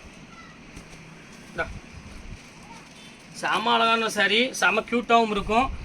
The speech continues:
இது நல்லா இருக்கும். ஸ்கிரீன்ஷாட் எடுத்து புக் பண்ணிக்கோங்க. எல்லாமே பியூர் கார்டன்ல உள்ளது. நல்ல சாஃப்ட் மெட்டீரியல் இருக்கும். சூப்பராவும் இருக்கும் டிசைன்ஸ் எல்லாமே.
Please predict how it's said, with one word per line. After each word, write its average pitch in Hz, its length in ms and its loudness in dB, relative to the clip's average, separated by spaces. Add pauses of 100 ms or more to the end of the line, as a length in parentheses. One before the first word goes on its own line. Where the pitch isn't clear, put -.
(340)
இது 208 160 0
நல்லா 226 200 8
இருக்கும். 214 200 2
ஸ்கிரீன்ஷாட் 226 280 0
எடுத்து 220 180 -6
புக் 185 120 -10
பண்ணிக்கோங்க. 214 380 4 (200)
எல்லாமே 233 220 4 (100)
பியூர் 233 280 2
கார்டன்ல 220 380 6
உள்ளது. 208 280 0
நல்ல 220 200 0
சாஃப்ட் 233 480 2
மெட்டீரியல் 220 380 0
இருக்கும். 233 280 0 (340)
சூப்பராவும் 247 640 6
இருக்கும் 214 240 0
டிசைன்ஸ் 214 300 0
எல்லாமே. 208 260 4